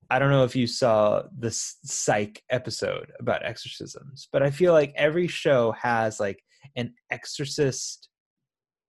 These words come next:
episode that parodies it somewhat. And so watching all of those and never watching the original,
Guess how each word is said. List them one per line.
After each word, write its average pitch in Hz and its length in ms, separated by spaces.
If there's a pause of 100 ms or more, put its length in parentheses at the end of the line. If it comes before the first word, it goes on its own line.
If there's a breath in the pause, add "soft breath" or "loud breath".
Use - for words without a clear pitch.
(380)
episode 127 720 (220)
that 131 200
parodies 117 760
it - 180 (140)
somewhat. 98 600 (640 soft breath)
And 131 120
so 139 540
watching 160 420
all 185 220
of 113 120
those 127 340
and 127 80
never 131 200
watching 131 340
the 110 120
original, 123 640